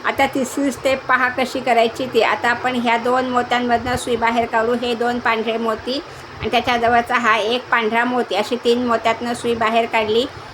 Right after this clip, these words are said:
आणि आता इथे आपल्याला सहा मोत्यांचा गोल करायचा आहे. एक, आता आपल्याला इथे पण एक षटकोन बनवायचा आहे. तर षटकोन कसा बनवायचा? एक सहा मोत्यांचा गोल, एक पाच मोत्यांचा गोल, असा आपल्याला षटकोन बनवायचा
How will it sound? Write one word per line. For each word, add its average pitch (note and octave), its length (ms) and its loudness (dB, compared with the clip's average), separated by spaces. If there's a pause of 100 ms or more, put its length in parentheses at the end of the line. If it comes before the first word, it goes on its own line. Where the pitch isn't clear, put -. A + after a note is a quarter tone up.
(140)
आणि B3 200 0
आता B3+ 220 0
इथे B3+ 260 2
आपल्याला B3 440 2
सहा B3+ 340 4
मोत्यांचा B3 560 0
गोल A#3+ 260 2
करायचा A3 300 2
आहे. A#3+ 100 4
एक, A3+ 120 -2
आता A#3+ 240 0
आपल्याला B3 340 2
इथे C4 280 0
पण C#4 180 2
एक C#4 140 0
षटकोन C#4+ 480 2
बनवायचा A#3 480 2
आहे. E3 100 0 (340)
तर C4 80 0
षटकोन C#4+ 440 0
कसा C#4 260 0
बनवायचा? C4+ 500 0
एक - 280 -2
सहा B3 300 2
मोत्यांचा B3+ 600 0
गोल, B3+ 200 0 (120)
एक B3 240 0
पाच A3+ 280 0
मोत्यांचा F#3+ 520 -2
गोल, F#3+ 140 -2
असा - 300 -2
आपल्याला A#3+ 400 2 (400)
षटकोन B3+ 440 2
बनवायचा A3 540 2